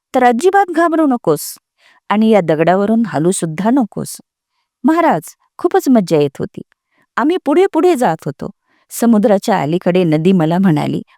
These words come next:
"भाऊ, समुद्र पाहून घे. मी एकदा समुद्राच्या आत गेले की माझे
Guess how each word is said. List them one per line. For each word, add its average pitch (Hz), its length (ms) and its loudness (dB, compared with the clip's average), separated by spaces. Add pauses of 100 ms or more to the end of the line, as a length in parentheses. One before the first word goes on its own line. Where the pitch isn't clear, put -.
"भाऊ, 220 320 -2 (420)
समुद्र 330 420 0
पाहून 311 380 0
घे. - 160 0 (340)
मी 294 160 2
एकदा 269 280 -2
समुद्राच्या 269 580 0
आत 208 180 -4 (160)
गेले 277 280 -2
की 302 60 -2
माझे 226 380 0